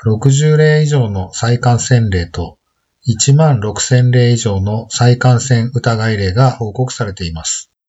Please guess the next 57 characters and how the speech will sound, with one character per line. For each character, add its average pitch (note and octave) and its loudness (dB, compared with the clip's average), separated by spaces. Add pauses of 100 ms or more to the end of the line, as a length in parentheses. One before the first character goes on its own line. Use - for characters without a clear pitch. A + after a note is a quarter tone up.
(560)
一 A#2 0
度 D3+ 0 (260)
新 C#3+ 0
型 C3+ 2
コ C3+ -2
ロ C#3 4
ナ C#3 4
ウ C#3 4
イ - 4
ル C3+ 4
ス - -6
に G2 -6
感 A2 -6
染 A2 -4
し - -8
た G2+ -2
人 - -4
は、 - -4 (360)
免 C3 4
疫 C#3 0
が C3+ 4
で B2+ 2
き C3+ -2
る B2+ 2
た F#2+ -6
め、 F2+ -8
二 G#2+ -4
回 D3 2
目 D3+ 2
の B2+ 2
感 G#2+ -4
染 G2+ -4
で G2+ -2
は F#2 -2
一 A2 -4
回 C#3+ 4
目 D3+ 4
の C3 4
感 G#2+ -2
染 A2 -4
よ G#2 0
り G2 0
も F2 -6 (180)
軽 C3 4
症 C#3 -2
に C3+ 4
な C3 2
る B2+ 0
こ A2+ -8
と C#3 0
が D3 2
期 - -8
待 F#2+ -4
さ F#2+ -8
れ E2 -6
ま D#2 -8
す。 - -8